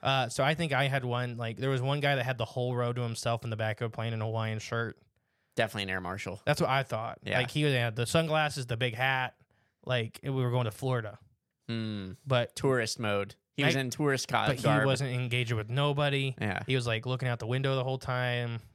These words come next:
Speaker 1: like, just sitting there.
Speaker 2: He
Speaker 1: But he
Speaker 2: was
Speaker 1: didn't have a book. He didn't have headphones. Like,
Speaker 2: He was either an air marshal or a reptilian, according to the internet.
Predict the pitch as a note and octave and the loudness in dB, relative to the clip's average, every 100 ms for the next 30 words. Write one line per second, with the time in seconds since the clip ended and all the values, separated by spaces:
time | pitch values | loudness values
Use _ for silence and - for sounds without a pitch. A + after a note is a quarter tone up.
0 | - A2+ A2 - C3 - C#3+ B2+ A2+ G2+ | -10 -8 -8 -6 -8 -4 -4 -2 -4 -6
1 | - _ F3+ F#3 C#3+ C3 C3 A2+ C#3 E3+ | -10 _ 4 6 4 0 -2 0 0 0
2 | - B2+ A2+ A2 D#3 D3+ D3+ D3 B2+ A#2 | -2 -2 0 0 0 0 -2 -2 -4 -4
3 | A2 - - C#3 B2+ C#3+ C3+ A#2+ A#2 D#3 | -4 -8 0 2 4 2 2 2 0 0
4 | F3+ G#3 - A#3+ A3 C3 D#3 D#3 D#3 D#3+ | 0 -2 0 0 0 2 4 4 2 0
5 | - E3 F3+ F3+ - - A#2 A2+ A2+ A2 | 0 0 0 -2 -2 0 2 2 0 0
6 | A2+ A#2+ - _ _ - B2+ B2+ A#2+ B2 | -2 -6 -10 _ _ -6 -2 0 2 2
7 | A#2+ A2 G#2+ G2+ | 2 0 -2 -2